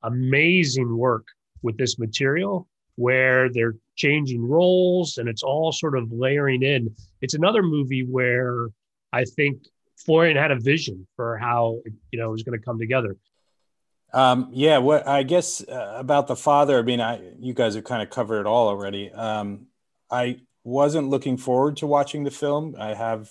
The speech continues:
Speaker 2: history in my family with, uh, dementia and things like that. And then I'm actually in the midst of dealing with something, you know, peripheral to that at the moment.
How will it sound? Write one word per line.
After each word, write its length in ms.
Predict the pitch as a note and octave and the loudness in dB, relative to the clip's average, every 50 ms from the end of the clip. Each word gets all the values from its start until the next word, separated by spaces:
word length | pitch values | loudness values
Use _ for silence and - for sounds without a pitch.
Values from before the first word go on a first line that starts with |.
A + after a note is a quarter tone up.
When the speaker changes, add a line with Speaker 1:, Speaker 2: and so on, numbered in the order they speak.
| _ G3 F#3 | _ -20 -12
Speaker 2:
history 440 | A2 A#2 B2+ B2 - - B2 B2 | -8 -8 -8 -6 -8 -8 -6 -6
in 100 | A#2+ A#2+ | -4 -4
my 120 | A#2 A2+ A2 | -4 -6 -6
family 460 | - - B2 A#2+ A#2 A#2 A#2 A#2+ A#2 | -6 -8 -6 -6 -4 -4 -4 -6 -4
with, 380 | A2+ A#2 A2+ A2 - - - - _ _ _ - - - - _ _ _ _ _ - | -4 -4 -4 -6 -8 -14 -20 -20 _ _ _ -20 -20 -20 -20 _ _ _ _ _ -6
uh, 200 | A2+ A2+ A2+ A2 | -2 -2 -2 -2
dementia 480 | G#2 A#2+ A#2 A#2 A2+ A#2 A#2 - C3 | -2 -4 -2 -2 -2 -2 -2 -2 -2
and 120 | A#2+ A2+ A2+ | -2 -2 -4
things 200 | - A#2 G#2+ - | -6 -8 -6 -6
like 140 | A#2 G#2 - | -8 -6 -2
that. 280 | B2 A#2 A#2 A#2 A2+ A2+ | 0 2 2 2 2 2
And 120 | G#2+ G#2+ | 0 -2
then 80 | G#2 G#2+ | -4 -6
I'm 300 | G#2 G#2 G#2 G2 - G2+ | -6 -6 -8 -10 -10 -12
actually 340 | G2+ G#2 - - A#2 A2 G#2+ | -12 -12 -12 -10 -10 -10 -8
in 80 | G#2+ | -8
the 60 | G#2+ G2+ | -8 -8
midst 360 | G2+ G#2+ G#2+ G#2 - - G#2+ | -8 -8 -10 -10 -12 -16 -18
of 100 | G2 G2 | -18 -14
dealing 320 | - A2 G#2 G#2 G#2+ G#2 | -12 -10 -10 -10 -10 -10
with 140 | G#2 G#2 G2+ | -10 -10 -12
something, 560 | - - - A2 G#2 - A2 G2 G2+ G2+ G2 - _ _ _ _ _ _ _ _ _ _ _ _ _ _ - - - - | -10 -10 -10 -10 -10 -10 -12 -12 -12 -14 -16 -18 _ _ _ _ _ _ _ _ _ _ _ _ _ _ -20 -20 -20 -18
you 120 | - A2+ | -14 -12
know, 140 | A2 G#2+ G2+ | -10 -10 -10
peripheral 540 | F2+ - - A2+ A2+ A#2 - - B2+ A#2+ A2 | -12 -10 -6 -4 -2 -2 -2 -2 -2 -2 -2
to 100 | - - | -4 -4
that 180 | A2+ A2 A2 G#2+ | -2 -2 -2 -2
at 80 | G2+ - | -4 -6
the 60 | G#2 | -8
moment. 580 | A2 A#2+ C#3 D3+ D3+ D3+ D3 C3 B2+ C3 - | -4 0 2 2 2 2 0 0 -2 -4 -8